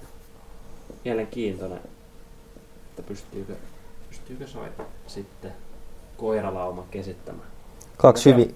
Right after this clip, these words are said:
Speaker 2: hyvin aloittanut, hyvi-, hyvä-, hyvässä niinku formissa olevaa joukkuetta kyllä siinä.
Speaker 1: Joo, ehdottomasti. Ja Saipa ehkä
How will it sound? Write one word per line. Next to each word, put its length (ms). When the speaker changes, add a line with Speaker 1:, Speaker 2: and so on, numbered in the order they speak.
Speaker 2:
hyvin 240
aloittanut, 520
hyvi-, 260
hyvä-, 220
hyvässä 300
niinku 200
formissa 380
olevaa 340
joukkuetta 500
kyllä 160
siinä. 200
Speaker 1:
Joo, 280
ehdottomasti. 560
Ja 60
Saipa 340
ehkä 240